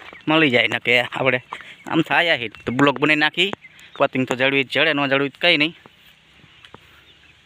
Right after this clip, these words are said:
આવી બધો હે, ખાડ હે ને આવું બધું હે. તો પતંગ તો જગવી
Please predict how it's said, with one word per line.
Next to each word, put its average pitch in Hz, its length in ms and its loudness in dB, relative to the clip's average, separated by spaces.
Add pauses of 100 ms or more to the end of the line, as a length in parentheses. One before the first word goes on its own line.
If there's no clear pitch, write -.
(420)
આવી 123 180 -2
બધો 113 240 0
હે, 147 80 4 (200)
ખાડ 117 260 0 (120)
હે 107 220 2
ને 104 100 -8 (140)
આવું 98 200 -4
બધું 92 220 -6
હે. 113 220 0 (2250)
તો 120 380 0 (1800)
પતંગ 135 300 -6
તો 107 80 -8
જગવી 123 360 0